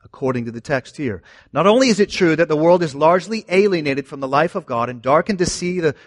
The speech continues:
beauty of a life submitted to Christ, and enlightened to see the beauty of life sub-, Christ, uh, submitted to our senses, the sinister part of all of that is that in all of these things, that lifestyle is deceitful. You see that in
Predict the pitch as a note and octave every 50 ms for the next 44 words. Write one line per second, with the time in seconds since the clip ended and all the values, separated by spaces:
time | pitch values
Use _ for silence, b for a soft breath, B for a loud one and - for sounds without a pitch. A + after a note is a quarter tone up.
0 | b b A#2+ B2+ C3+ E3+ G3+ A3 G#3 G3+ E3+ D3 C#3 C#3+ C3+ C3 C#3+ D#3 E3+ -
1 | - - D3+ C3+ D3+ C#3+ D3 C#3+ - C#3+ _ - G#2 F#2+ F#2+ F#2 - - _ _
2 | _ _ _ _ _ - C3 C#3+ C#3+ C3+ C3 C3+ D3 E3 G3+ A#3+ A#3 E3 D3 -
3 | D3 - - - - G3+ G#3+ G#3+ G3 E3 D#3 D3 B2+ B2+ D#3 F3 F3 E3+ E3 D#3
4 | C#3 D3+ D3 D3+ D#3 - b b b b b b b - D#3 - - F3+ D#3+ D3
5 | - - - - _ _ - F#2 G#2 F#2+ G2 - - C3 C3+ D#3 D3 C#3 - D3+
6 | C#3 B2 A#2 - - - F#3+ F3 E3+ - - A2 G#2 G2 - b b b b C#3
7 | D3+ - - - - G#3+ A#3+ C4+ B3 - - G3 - - - G#3 A#3 G3+ D3 D3
8 | D3+ F3+ G#3 G#3 A#3 B3+ C4 C4 _ _ _ _ _ _ _ _ _ _ _ _
9 | _ _ _ _ _ _ _ _ _ _ - C3 B2 E3+ E3 F3 E3+ E3 F#3+ A3+
10 | B3+ C4 G#3+ C#3 B2+ A#2+ A#2+ - - - A2+ G#2 G#2 A2 A#2+ B2+ - _ _ _
11 | _ - - D3 F#3 - E3+ F#3+ G3+ G#3 G3 - - D3 C3+ C3 - B2+ A#2 A2
12 | G#2+ - G#2+ - - - - D3+ D#3+ D#3+ A#2+ _ _ - G2+ F2 E2 _ _ _
13 | _ _ _ _ _ _ _ _ _ _ _ _ _ _ _ _ _ _ _ _
14 | _ _ _ _ _ _ _ _ _ _ _ _ _ _ _ _ _ _ _ -
15 | F3+ D#3+ D#3+ D#3 C3+ C#3